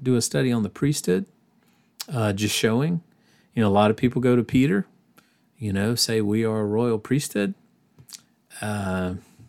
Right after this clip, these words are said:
no, uh, Peter wasn't talking to you. <laughs> Peter was ministering to the house of Israel, and he continued to minister to the house of Israel. So we're gonna talk about that, and then maybe down the road, I wanna talk about the issue of,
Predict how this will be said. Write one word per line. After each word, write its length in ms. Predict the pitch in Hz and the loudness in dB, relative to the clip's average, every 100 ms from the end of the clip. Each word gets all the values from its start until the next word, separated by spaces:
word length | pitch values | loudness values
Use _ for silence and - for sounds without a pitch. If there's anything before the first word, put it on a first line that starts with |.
| _ - | _ -4
no, 420 | 110 107 190 208 _ _ - 131 | 2 6 4 4 _ _ -18 -10
uh, 420 | 98 95 95 98 - | -6 -6 -8 -12 -12
Peter 220 | - 135 | -2 2
wasn't 220 | 147 160 165 | 2 2 0
talking 280 | 202 151 | 0 0
to 60 | 104 | 0
you. 160 | 92 85 _ _ - - - - - _ - | -2 -6 _ _ -16 -16 -18 -20 -20 _ -2
<laughs> 340 | 190 - 202 - - - - - | 0 0 -2 -2 -8 -18 -18 -4
Peter 260 | - 135 156 | 2 4 4
was 220 | 151 131 | 2 2
ministering 580 | 147 147 139 - 143 143 | 4 4 2 -2 -2 -2
to 100 | 127 | -4
the 100 | 113 | -4
house 320 | 123 143 - | -4 -4 -4
of 100 | 135 | -4
Israel, 460 | 120 113 101 117 - _ | -6 -8 -12 -14 -20 _
and 120 | 123 | -2
he 120 | 107 151 | 0 2
continued 520 | 180 - 226 175 107 | 0 2 2 2 -2
to 60 | 101 | -4
minister 420 | 98 95 - - | -4 -6 -10 -14
to 180 | - - | -12 -14
the 80 | |
house 340 | 104 98 95 - | -14 -14 -12 -12
of 80 | - | -14
Israel. 340 | - - - | -18 -18 -12
So 260 | - 104 98 - - - - _ | -8 -8 -10 -14 -20 -20 -20 _
we're 100 | 143 | 4
gonna 120 | 143 | 6
talk 180 | 127 147 | 6 4
about 200 | 135 131 | 4 2
that, 300 | 185 113 104 | 4 4 4
and 120 | 127 | 2
then 180 | 131 139 | 4 4
maybe 220 | 139 139 | 4 2
down 240 | 135 139 139 | 2 2 2
the 80 | |
road, 320 | 135 147 147 143 | 4 8 8 6
I 60 | |
wanna 200 | 120 117 | 4 0
talk 280 | 110 123 110 | 0 -4 -2
about 240 | 117 113 | -4 -4
the 180 | - 117 | -4 -2
issue 540 | 120 - 123 117 117 - | -2 -2 -2 0 -2 -6
of, 680 | 113 110 104 101 101 101 98 | -8 -4 -2 -2 -2 -4 -8